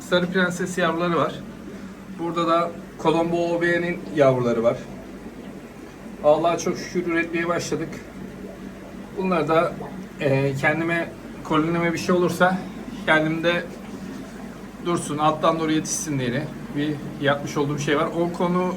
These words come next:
üzerinde de sizleri bilgilendirmesini yapacağım. Hani ilk videom olduğu için açıkçası arkadaşlar, hani böyle bazı şeyleri unutuyorum, bazı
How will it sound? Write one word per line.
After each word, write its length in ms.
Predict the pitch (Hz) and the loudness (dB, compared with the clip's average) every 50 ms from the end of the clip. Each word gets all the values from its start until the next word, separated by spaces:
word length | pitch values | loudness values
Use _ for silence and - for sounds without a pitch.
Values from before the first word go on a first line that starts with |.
| - | -2
üzerinde 400 | 156 151 160 165 160 151 151 147 | -2 0 2 2 2 2 2 2
de 100 | 180 180 | 2 2
sizleri 400 | 175 - - 151 147 156 160 156 | 0 0 -2 0 0 2 2 2
bilgilendirmesini 680 | 165 160 156 160 160 156 156 156 156 160 156 - - 165 | 2 2 4 6 6 6 6 6 4 2 2 0 0 2
yapacağım. 340 | 160 147 147 - - 175 - - - - - - - - - - - - - - - - - - - - - - - - - | 2 2 2 2 0 -2 -2 -2 -6 -10 -12 -12 -12 -14 -12 -12 -12 -10 -10 -10 -12 -12 -12 -12 -12 -12 -12 -12 -12 -6 -2
Hani 160 | - 143 160 | 0 0 2
ilk 160 | 175 175 175 | 0 0 0
videom 320 | 180 202 190 202 202 202 208 | -2 2 6 6 6 8 6
olduğu 180 | 202 202 202 | 4 4 4
için 240 | 220 208 - - 196 | 2 2 2 2 2
açıkçası 480 | 196 180 - - - - 190 - - 185 | 2 2 0 0 0 0 2 6 8 8
arkadaşlar, 500 | 180 170 - - 196 180 - - 139 123 | 8 8 6 4 2 2 2 2 2 2
hani 160 | 143 143 147 | 2 2 2
böyle 260 | 147 143 147 147 143 143 - - - - - - - - - - - - - - - - - - - - | 2 4 4 2 2 0 -4 -10 -10 -10 -12 -12 -10 -10 -12 -12 -12 -14 -14 -12 -12 -12 -12 -12 -2 2
bazı 260 | 131 139 160 160 - - | 4 6 6 4 2 2
şeyleri 220 | 175 165 165 165 | 2 4 4 4
unutuyorum, 460 | 165 170 165 160 - 170 160 156 143 | 2 0 -2 -2 0 2 2 4 4
bazı 540 | 143 143 147 147 143 143 156 147 147 143 143 | 6 8 8 8 6 4 2 2 2 2 0